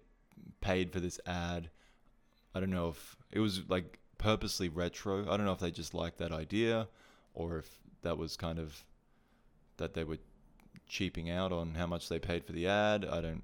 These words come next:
know what the exact idea behind that was, but Khan does most of the talking. He's pretty <laughs> passive-aggressive about the situation, but I like that. I like that that's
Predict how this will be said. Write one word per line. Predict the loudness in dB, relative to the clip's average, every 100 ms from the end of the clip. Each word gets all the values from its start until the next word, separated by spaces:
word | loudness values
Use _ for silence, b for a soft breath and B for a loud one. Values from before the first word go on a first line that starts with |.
| -10
know | -8 -6
what | -6
the | -6 -8 -10 -18 -20 -20 -20 -20 -20 -20 -20 _ B B B B
exact | -14 -4 -2 -2 -4 -14 -20 -20 _ _ -4
idea | -2 0 0
behind | 0 0 0
that | 0
was, | 0 0 0
but | -2 -2 -6 b b b b b b _ _
Khan | 2 6 6
does | 6 2 -2 -6
most | 0 0 0
of | -6
the | -4
talking. | 2 2 2 -2
He's | -2 -2
pretty | 0 0
<laughs> | 4 4
passive-aggressive | 2 0 -2 2 2 0 -4
about | -2 -2
the | -2
situation, | -4 -2 0 0 0 0
but | 4 6
I |
like | 6 6 2
that. | 0 -4 -4 -4
I | 0
like | 2 2 0
that | -2
that's | -2 -2 -10